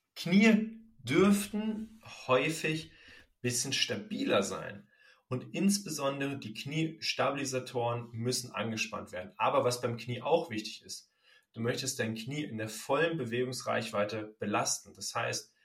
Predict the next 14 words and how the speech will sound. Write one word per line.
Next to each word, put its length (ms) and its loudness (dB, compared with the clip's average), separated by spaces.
ein 120 -8
paar 460 0
tiefe 460 0
Kniebeugen 800 0
oder 540 0
Cossack 720 2
Squats, 760 -2
also 260 -6
wo 120 -4
du 300 -2
eine 280 -4
seitliche 800 0
Bewegung 520 -4
machst, 440 -8